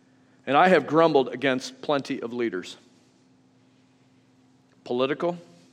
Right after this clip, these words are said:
church, family, leaders, and it was always sin. Because God put those leaders in place, as wrong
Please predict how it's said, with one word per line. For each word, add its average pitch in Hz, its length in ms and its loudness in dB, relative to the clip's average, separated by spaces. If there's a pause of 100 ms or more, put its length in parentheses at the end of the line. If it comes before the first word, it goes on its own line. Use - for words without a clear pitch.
(800)
church, - 520 -4 (800)
family, 147 480 -4 (400)
leaders, 147 420 -6 (960)
and 120 240 -2
it 123 160 -4
was 127 180 -6
always 123 600 -4 (240)
sin. 101 400 -12 (3500)
Because 117 320 -8
God 131 320 0
put - 220 -8
those 135 260 -4
leaders 117 320 -4
in 101 80 -12
place, - 380 -14 (1800)
as 135 200 0
wrong 160 480 2